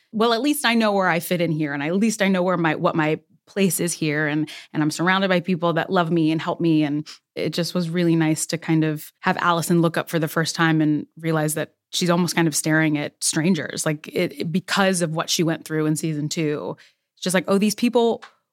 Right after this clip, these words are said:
will never actually understand me because they see me and that I'm putting on a good face and that everything's fine," because she's an actor and she's really good at that. But the isolation that she felt coming back from the sixties and looking around at her family, the people that are supposed to ground her and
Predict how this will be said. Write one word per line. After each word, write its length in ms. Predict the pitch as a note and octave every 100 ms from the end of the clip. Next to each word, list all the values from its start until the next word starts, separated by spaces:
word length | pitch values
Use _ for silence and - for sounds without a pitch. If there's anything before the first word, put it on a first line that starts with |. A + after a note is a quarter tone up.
| -
will 100 | A3
never 400 | G#3+ A3+ A#3 G3+
actually 400 | D3+ - E3 D#3+
understand 680 | D3+ D3+ - D3 C#3+ C#3+ C#3+
me 500 | F3 E3 D3 C#3+ D3 -
because 300 | F3 D#3+ D3+ _
they 100 | G3
see 380 | F#3 - A3 A3+
me 500 | G#3 A#3+ C#4 G#3+ A#3
and 300 | G#3+ F#3+ F3+
that 200 | F3 F#3
I'm 120 | F3+
putting 260 | E3 F#3+ F#3
on 140 | F3+
a 40 | F3+
good 180 | F3+ E3+
face 360 | D#3+ D#3 F3
and 120 | E3 E3
that 80 |
everything's 380 | D#3+ E3 F#3 F#3
fine," 460 | - C#3+ D3+ G3 G3+ - -
because 180 | D#3+ D#3+
she's 200 | E3+ - _ _
an 160 | - F#3
actor 360 | D3 D3 - E3+
and 120 | G3
she's 160 | F3 E3
really 300 | D#3+ E3 F3+
good 160 | D#3
at 100 | D3
that. 420 | D3 D3 G#3 G3+ - - _ _ -
But 240 | D#3+ D#3 F3
the 140 | F#3
isolation 600 | F3 F#3+ F3+ D3+ F#3 D3+
that 120 | D#3 -
she 120 | D#3
felt 260 | - C#3+
coming 240 | - D#3 C#3+
back 380 | C#3 C#3 - -
from 240 | - D#3 D3
the 60 |
sixties 580 | C#3 D3 - D#3 D3 D3
and 220 | - D#3 D3+
looking 240 | D3+ D3+
around 220 | D3+ C#3+
at 80 | D3+
her 80 | D3+
family, 260 | D3+ C#3+ D3
the 80 | D3
people 280 | D3+ D3+
that 120 | D3 D3
are 60 |
supposed 280 | C#3+ D3+ D3
to 60 | D3
ground 320 | D3 C#3+ C#3+
her 120 | C#3+
and 400 | D3 D3 C#3+ E3